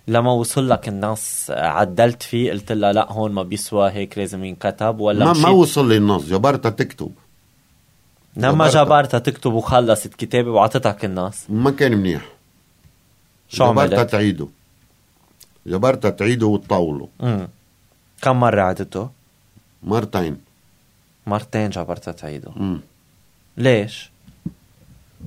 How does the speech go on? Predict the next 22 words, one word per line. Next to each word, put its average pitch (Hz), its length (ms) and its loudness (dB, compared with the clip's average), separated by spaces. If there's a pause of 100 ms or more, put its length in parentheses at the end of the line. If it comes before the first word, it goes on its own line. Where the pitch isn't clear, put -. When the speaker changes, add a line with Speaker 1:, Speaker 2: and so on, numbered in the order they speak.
(120)
Speaker 2:
لحتى 123 380 -2
تعرف، 117 460 -2
لأنه 98 340 0
شاطرة، 95 480 0
البنت 98 400 0
شاطرة 120 400 0
بالكتابة، 87 880 -2 (480)
عندها 113 360 2
أفكار 104 380 -2
حلوة، 110 380 0
بس 127 300 -2
كانت 143 300 4
بوقتها 127 540 2
بعد 120 300 0
ما 135 80 2
بتعرف 127 340 -2
تجمعهم 110 500 0
بمسرحية. 85 760 -4 (200)
Speaker 1:
أنت 180 220 2
بتحركش 120 640 0
بالتلاميذ، 104 600 -4
بتدفشهم: 113 720 -4